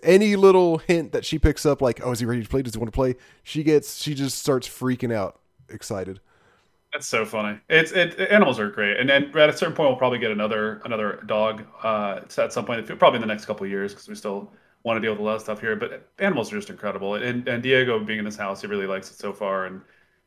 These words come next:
Speaker 2: it definitely took him some time to get used to it, but he loves having the bigger backyard, which is great.
Speaker 1: Cool. Well,
Speaker 2: But yeah,
Speaker 1: um,
Speaker 2: it
Speaker 1: welcome back.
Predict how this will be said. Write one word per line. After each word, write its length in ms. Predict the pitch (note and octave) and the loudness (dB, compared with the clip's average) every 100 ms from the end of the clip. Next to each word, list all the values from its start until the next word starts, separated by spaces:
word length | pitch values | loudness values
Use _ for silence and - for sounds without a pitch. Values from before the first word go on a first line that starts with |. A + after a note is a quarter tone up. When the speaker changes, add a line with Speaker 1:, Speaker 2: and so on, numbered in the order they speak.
| _ | _
Speaker 2:
it 80 | C3+ | 4
definitely 240 | D3+ C3 | 6 6
took 160 | B2+ B2 | 2 -4
him 80 | A2+ | -6
some 120 | G#2+ | -8
time 160 | A2+ G#2+ | -6 -6
to 40 | |
get 60 | G#2+ | -6
used 180 | G#2+ G#2+ | -6 -6
to 100 | G2+ | -8
it, 100 | F#2+ | -6
but 160 | G2 G2+ | -8 -8
he 60 | A2 | -6
loves 240 | G#2 G2+ | -6 -4
having 180 | G2+ G2 | -8 -8
the 60 | F#2+ | -8
bigger 200 | G2+ G2+ | -8 -6
backyard, 580 | G2+ G2 G#2 G2+ G#2+ - _ _ | -8 -8 -6 -6 -8 -16 _ _
which 120 | - | -20
is 80 | - | -16
great. 280 | - A1+ - _ _ | -12 -12 -12 _ _
Speaker 1:
Cool. 240 | - A2 - _ _ _ _ _ _ _ _ _ _ - | -6 -4 -6 _ _ _ _ _ _ _ _ _ _ 0
Well, 300 | C#3 A3 - - | 4 4 2 4
Speaker 2:
But 80 | D3 | 10
yeah, 160 | D#3+ | 10
Speaker 1:
um, 320 | C#3+ B2 A2+ - | 8 2 -4 -12
Speaker 2:
it 220 | - - | -16 2
Speaker 1:
welcome 300 | D3+ F3+ E3 | 2 4 4
back. 320 | D#3 C#3+ - | 4 4 -2